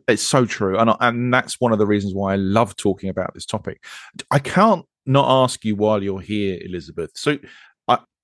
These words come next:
I love, I love our conversations. I really love this stuff about purpose. For me,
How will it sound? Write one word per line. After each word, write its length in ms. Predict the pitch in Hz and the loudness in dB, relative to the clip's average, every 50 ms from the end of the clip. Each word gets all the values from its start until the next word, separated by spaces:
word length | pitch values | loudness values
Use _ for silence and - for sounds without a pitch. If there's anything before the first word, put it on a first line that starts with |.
| - 127 | 0 2
I 80 | 127 | 2
love, 340 | 127 135 165 202 196 - - _ - | 4 6 6 4 4 2 -4 _ -2
I 100 | 127 127 | 0 2
love 180 | 143 170 170 139 | 2 2 2 2
our 120 | 127 123 | 2 -2
conversations. 720 | - - 113 110 - - - 95 95 - - 92 92 - - - - | 0 -4 -6 -6 -6 -6 -6 -6 -6 -6 -8 -10 -10 -10 -10 -2 0
I 60 | 113 | 0
really 280 | 117 117 147 147 147 135 | 2 4 4 4 4 4
love 180 | 135 135 120 | 4 4 2
this 120 | 127 117 - | 2 -4 -2
stuff 220 | - 120 - 101 | -2 -2 -2 -2
about 320 | 92 - 101 95 95 - _ _ _ - | -2 -2 -2 -2 -2 -4 _ _ _ -4
purpose. 480 | - 110 98 98 - - - - - - - - - _ _ - | -2 -2 -2 -2 -4 -10 -14 -14 -16 -20 -20 -20 -20 _ _ -14
For 260 | - - - 196 190 | -12 -2 2 2 4
me, 640 | 185 185 190 170 120 85 80 90 101 131 165 - | 6 6 6 6 4 2 0 -4 -6 -6 -6 -8